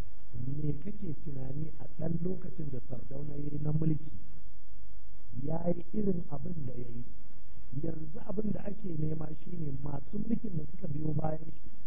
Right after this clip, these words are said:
kada su ƙara ko ɗaya, amma su iya riƙe na Sardaunan kai ya lalace, sun kasa riƙe. Yanzu ka je ka samu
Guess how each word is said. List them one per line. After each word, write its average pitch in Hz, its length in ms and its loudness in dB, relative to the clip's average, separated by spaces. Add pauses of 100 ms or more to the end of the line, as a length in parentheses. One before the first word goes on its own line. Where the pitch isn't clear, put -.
(280)
kada 220 260 0
su - 180 0
ƙara 202 360 0
ko 151 260 0
ɗaya, 147 240 0 (920)
amma 170 360 0
su - 280 0
iya 202 200 0
riƙe 180 300 0
na 160 120 0
Sardaunan 147 520 0
kai 143 180 0
ya 143 120 0
lalace, 131 420 0
sun 151 260 0
kasa 156 140 0
riƙe. - 380 0 (2500)
Yanzu 165 320 0
ka 226 120 0
je 226 140 2
ka 220 140 0
samu 180 300 0